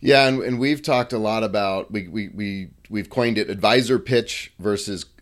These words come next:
uh, client pitch. And, and a lot of advisors, you know, "Hey, I've been in this industry for twenty plus years. I'm really good at, at going out and getting clients, end clients, to trust me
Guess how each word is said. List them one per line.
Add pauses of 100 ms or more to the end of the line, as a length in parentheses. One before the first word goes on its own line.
(100)
uh,
client
pitch.
And,
and
a
lot
of
advisors,
you
know,
"Hey,
I've
been
in
this
industry
for
twenty
plus
years.
I'm
really
good
at,
at
going
out
and
getting
clients,
end
clients,
to
trust
me